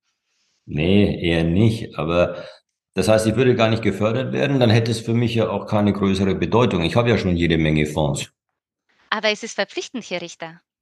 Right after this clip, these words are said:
Speaker 1: Wenn's verpflichtend ist, dann würde ich natürlich mitmachen müssen und dann würde ich auch aktiv werden, weil ich will auf gar keinen Fall in diese Default-Lösung fallen, die dann möglicherweise ein Staatsfonds ist.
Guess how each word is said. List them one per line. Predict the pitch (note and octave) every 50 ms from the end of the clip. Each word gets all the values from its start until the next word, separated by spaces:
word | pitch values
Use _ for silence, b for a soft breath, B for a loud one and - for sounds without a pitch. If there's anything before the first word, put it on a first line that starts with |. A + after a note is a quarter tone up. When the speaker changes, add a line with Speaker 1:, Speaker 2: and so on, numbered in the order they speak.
| _ _ _ _ _ _ _ _ -
Speaker 1:
Wenn's | G#2 G#2 A2+ A#2 A2
verpflichtend | - A2+ - - B2 C3+ C3 - - A#2 G#2
ist, | F#2+ A#2+ C3+ B2 -
dann | - G#2 G2+ G2+
würde | A2 G#2+ A2
ich | G#2
natürlich | G#2 F#2 - - G#2+ G#2 F#2+ F#2+
mitmachen | G2+ G#2 - G2 G#2 E2 E2 E2+ F2
müssen | F#2+ G2 G2 F#2 F#2+ A#2 C#3 F3 F#3 E3 G#2 - - - -
und | G#2+ G#2+ G#2
dann | G#2+ G#2 G2+
würde | G#2 A2+ A2+
ich | A2 A2 G#2+
auch | G#2+ -
aktiv | - F2+ - - - - C#3+ D#3 A#2+ -
werden, | F2 E2 E2 F2 F#2+ A#2+ B2+ B2
weil | A2+ G#2+ G#2 G2+
ich | F#2+ G2+
will | A2 G2
auf | F#2+ - -
gar | - F#2+ A#2 A#2
keinen | A2 G#2 F#2+ D#2+
Fall | - - E2+ E2 F#2 A2 A2+
in | A2+ G#2
diese | F#2 G2+ G2 F#2+ G2+ G2
Default-Lösung | F#2+ F#2 F2+ F#2 - G2 A#2 C3+ C3+ - F2+ D#2+ D2+ D2+ D2+ D#2 D#2 D2+ D2+
fallen, | - - D#2+ C#2+ E2+ G2 A2 A#2+ B2 A2+ - - - - -
die | G2+ G2 G2+
dann | G#2 G2 G2 G#2 G#2 G#2 G2+ G#2
möglicherweise | G2+ G2+ G2 G#2 F#2+ G2 F#2+ F#2 F#2 F2+ F#2 - F2+ D#2+
ein | E2 E2
Staatsfonds | - - G2 - - - - - E2 D2+ C#2+ C#2+ B1
ist. | A#1+ - - -